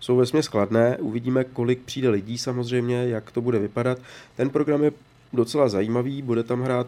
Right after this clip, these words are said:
celý večer Big O Band z Pardubic, to je vlastně, eh, big band, který ale hraje velmi moderně a samozřejmě moderní,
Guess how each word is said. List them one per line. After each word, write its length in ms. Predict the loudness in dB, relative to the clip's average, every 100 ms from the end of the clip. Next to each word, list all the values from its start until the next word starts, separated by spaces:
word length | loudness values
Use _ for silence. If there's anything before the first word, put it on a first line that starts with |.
| -8
celý 260 | -8 -8 -4
večer 460 | -4 0 -2 -2 -8 -16 -20 _ -8
Big 240 | -4 0
O 140 | 4 4
Band 320 | 4 2 0
z 60 | 0
Pardubic, 580 | 0 2 2 2 0
to 120 | -2 -2
je 240 | -2 -4 -8
vlastně, 500 | -10 -10 -6 -4 -4 -8 _ -20 -20 -20 -20 -12
eh, 220 | -8 -8
big 240 | -2 0
band, 300 | 0 -2 -4
který 260 | -6 -6 -2
ale 140 | 0
hraje 380 | 0 -2 -2 -4
velmi 340 | -2 -2 0 2
moderně 480 | 2 0 -2 0
a 60 | -2
samozřejmě 420 | -4 -8 -6 -4
moderní, 640 | -2 2 2 2 -2 -4